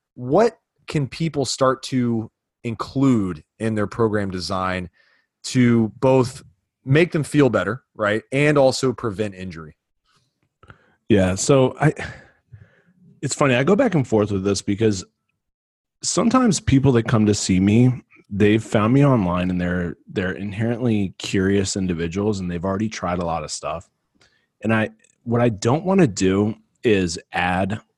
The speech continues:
Speaker 2: an extra thirty minutes of activation and stability work to their programs,
Speaker 1: Yeah.
Speaker 2: because it's not sustainable. So for me, I, I really, I always go back to, and I'm not answering your question yet. I'll get to that in, in, like,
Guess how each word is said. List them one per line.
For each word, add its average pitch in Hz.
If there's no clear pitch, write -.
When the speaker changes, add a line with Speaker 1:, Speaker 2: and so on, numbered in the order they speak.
Speaker 2:
an 107
extra 98
thirty 98
minutes 92
of 85
activation 85
and 78
stability 82
work 76
to -
their 76
programs, 71
Speaker 1:
Yeah. 85
Speaker 2:
because 101
it's 107
not 110
sustainable. 80
So 135
for 139
me, 156
I, 113
I 117
really, 123
I 90
always 151
go 131
back 98
to, 90
and 110
I'm 117
not 135
answering 120
your 95
question 90
yet. 85
I'll 85
get 95
to -
that 87
in, 85
in, 87
like, 87